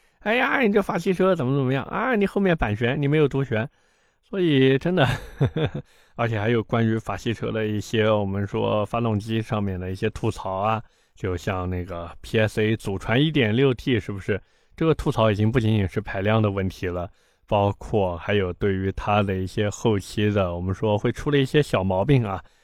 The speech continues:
那法系车主都知道嘛，对吧？这边就不多说了。所以我是觉得呢，如果啊，各位对于那个法系车没有特别执着的爱的话，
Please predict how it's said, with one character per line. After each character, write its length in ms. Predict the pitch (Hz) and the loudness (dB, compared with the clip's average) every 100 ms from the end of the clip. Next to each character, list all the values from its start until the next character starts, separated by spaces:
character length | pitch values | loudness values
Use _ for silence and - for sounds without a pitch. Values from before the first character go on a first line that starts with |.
| _ | _
那 180 | - 101 | -2 -2
法 180 | 92 95 | 0 -2
系 160 | 85 110 | 0 0
车 180 | - | 2
主 280 | 113 92 85 | 0 0 -4
都 160 | - 104 | -2 -2
知 160 | - 139 | 0 0
道 160 | 120 | 0
嘛， 120 | 85 - - | -2 -12 -14
对 120 | 101 | -12
吧？ 120 | 87 - - _ - | -10 -14 -20 _ -6
这 140 | 98 | -2
边 160 | 98 98 | 2 2
就 120 | 92 | 0
不 120 | 110 | 0
多 180 | 104 101 | 0 0
说 240 | - 104 | 0 0
了。 140 | 101 - _ _ _ _ - | -2 -6 _ _ _ _ 2
所 140 | 139 | 6
以 180 | 143 120 | 8 6
我 160 | 101 95 | 4 2
是 160 | 131 | 0
觉 160 | 117 98 | 0 0
得 140 | 104 | 2
呢， 260 | 101 87 87 | 0 -2 -2
如 200 | 95 147 | 4 4
果 300 | 190 101 64 | 6 2 0
啊， 240 | - 95 95 | -8 -8 -4
各 140 | - 104 | 0 2
位 120 | 104 - - | 2 0 -2
对 220 | 123 104 | 2 2
于 240 | 101 107 113 | 2 0 0
那 240 | 113 101 | 0 -2
个 280 | - 101 85 - _ _ | -4 -4 -6 -10 _ _
法 160 | - 98 | -6 -4
系 200 | - 123 | 0 0
车 200 | - 117 | 2 2
没 260 | 101 123 | 4 6
有 220 | 151 95 - _ - | 6 2 -6 _ -2
特 180 | 160 | 0
别 180 | 113 98 | 2 0
执 240 | - 113 113 | 0 2 4
着 220 | 117 92 | 4 2
的 120 | 104 | 0
爱 200 | 101 117 | 0 0
的 120 | 92 | 0
话， 260 | 82 87 | -4 -8